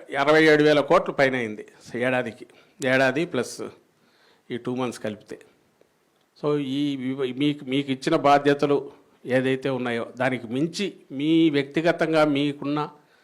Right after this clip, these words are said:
శక్తి సామర్థ్యాలను బట్టి మీరు ఎంతవరకైనా పని చేయొచ్చు. ఎందుకంటే అపోజిషన్లో ఉన్నాం కాబట్టి. గవర్నమెంట్లో ఉంటే more, ఉమ్, ఈ ఆన్సరబిలిటీ ఎక్కువ ఉంటుంది.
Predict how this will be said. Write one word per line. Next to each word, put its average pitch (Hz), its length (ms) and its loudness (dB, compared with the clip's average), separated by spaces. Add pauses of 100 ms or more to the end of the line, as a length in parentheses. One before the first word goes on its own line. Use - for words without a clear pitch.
(180)
శక్తి 139 280 -8
సామర్థ్యాలను 139 640 0
బట్టి 117 320 -6 (880)
మీరు 120 600 -8 (400)
ఎంతవరకైనా 156 600 2
పని 147 240 -2
చేయొచ్చు. 135 420 -2
ఎందుకంటే 147 240 -4
అపోజిషన్లో 139 520 2
ఉన్నాం 113 240 -4
కాబట్టి. 101 580 -14
గవర్నమెంట్లో 156 520 2
ఉంటే 151 160 0
more, 151 300 4
ఉమ్, 117 1200 -10
ఈ 123 280 -4
ఆన్సరబిలిటీ 160 560 0
ఎక్కువ 139 200 -2
ఉంటుంది. - 320 -12